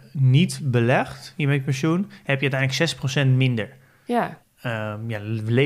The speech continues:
Speaker 1: eigenlijk zes procent op je totaal v-, vermogen in als je met pensioen gaat.
Speaker 2: Dat is echt veel.
Speaker 1: En het is heel veel. Je, het heeft echt een extreem effect of je op je eenentwintigste begint of je eenendertigste.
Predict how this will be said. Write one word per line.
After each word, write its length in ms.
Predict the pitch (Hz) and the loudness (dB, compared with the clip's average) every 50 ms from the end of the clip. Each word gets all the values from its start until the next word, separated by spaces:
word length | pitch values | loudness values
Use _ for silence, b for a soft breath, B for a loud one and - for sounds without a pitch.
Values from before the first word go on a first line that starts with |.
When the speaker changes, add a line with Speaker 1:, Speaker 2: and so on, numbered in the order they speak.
| 139 131 131 | 4 2 2
Speaker 1:
eigenlijk 180 | 123 120 131 | 0 -2 -4
zes 160 | - 165 139 | -4 -6 -6
procent 280 | - - 131 - 135 123 | -6 -6 -4 -2 -2 -2
op 100 | 117 131 | -2 -2
je 80 | 131 127 | -2 -2
totaal 600 | 127 135 120 131 135 123 123 117 113 110 120 135 131 | 0 -2 0 0 0 0 0 0 -2 -4 -6 -8 -8
v-, 140 | 131 - - 127 117 | -8 -8 -8 -8 -8
vermogen 500 | 123 - 135 117 113 110 110 - - 117 | -6 -6 -4 -2 -2 -2 -2 -2 -4 -6
in 80 | 110 | -6
als 180 | 107 110 - - | -6 -8 -8 -6
je 120 | 127 113 | -6 -6
met 180 | 107 107 107 110 | -4 -6 -6 -4
pensioen 360 | 123 117 110 - 131 131 131 | -4 -4 -2 0 0 0 0
gaat. 100 | 135 127 113 127 | 0 -4 -8 -8
Speaker 2:
Dat 80 | 135 - | -8 -8
is 60 | - | -8
echt 160 | - 190 - | -10 -10 -8
veel. 240 | - 202 185 185 175 175 | -6 -4 -4 -2 -2 -4
Speaker 1:
En 20 | 185 139 | -4 -4
het 60 | 127 113 | -4 0
is 40 | |
heel 160 | - 123 123 117 | 2 2 2 0
veel. 200 | - - 107 98 | 0 -2 -4 -2
Je, 180 | 101 104 107 | -2 -2 -2
het 260 | 104 104 - 113 107 | -2 -2 -4 -6 -6
heeft 180 | - 117 120 117 | -4 -4 -4 -2
echt 220 | - 156 127 - | -2 -6 -6 -4
een 120 | - - - | -6 -6 -4
extreem 640 | - 131 - - - - 147 139 156 165 156 151 | -6 -6 -6 -6 -6 -4 -2 0 2 0 0 0
effect 440 | 147 131 131 - - 143 131 135 - | -2 -6 -6 -4 -2 -2 -2 -2 -4
of 160 | 139 127 - | -8 -8 -6
je 200 | - 131 120 117 | -6 -4 -4 -4
op 140 | 120 113 - | -6 -8 -10
je 60 | 147 | -10
eenentwintigste 580 | - 135 143 151 156 139 - 156 143 135 - 135 | -6 -4 -2 -2 -2 -4 -4 -4 -4 -4 -4 -2
begint 180 | 131 135 131 | 0 2 2
of 120 | 131 127 131 | 2 0 -4
je 60 | 135 | -6
eenendertigste. 760 | - 123 117 117 110 123 127 131 131 131 - - 117 143 | -6 -4 -4 -4 -2 -2 -2 -2 -4 -8 -8 -8 -10 -10